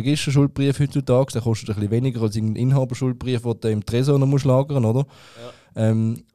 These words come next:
Speaker 1: aber grundsätzlich kommt das auf den Kanton drauf an. Du hast Kantone, wo ein,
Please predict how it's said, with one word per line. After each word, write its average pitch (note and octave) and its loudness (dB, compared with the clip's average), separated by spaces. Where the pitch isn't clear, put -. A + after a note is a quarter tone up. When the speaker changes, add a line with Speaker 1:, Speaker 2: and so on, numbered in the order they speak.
Speaker 1:
aber A2 2
grundsätzlich B2 -2
kommt A#2 -4
das A2+ -4
auf A2+ -4
den - -12
Kanton A2 0
drauf C#3+ -2
an. D3+ 0
Du B2 0
hast G#2+ 0
Kantone, A2+ 0
wo A2 2
ein, G2+ -2